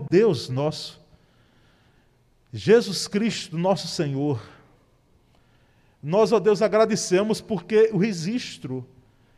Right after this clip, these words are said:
desse episódio ficou gravado por Mateus.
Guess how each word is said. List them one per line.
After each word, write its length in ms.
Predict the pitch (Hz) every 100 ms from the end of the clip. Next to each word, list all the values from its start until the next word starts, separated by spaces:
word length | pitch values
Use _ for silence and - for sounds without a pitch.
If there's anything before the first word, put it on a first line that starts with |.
| _
desse 340 | 127 180 196 208
episódio 680 | 196 214 160 139 160 175 165
ficou 440 | 226 - 165 170
gravado 800 | 180 208 143 143 151 165 - - - _ _ _ _
por 100 | 160
Mateus. 720 | 180 175 131 127 127 - -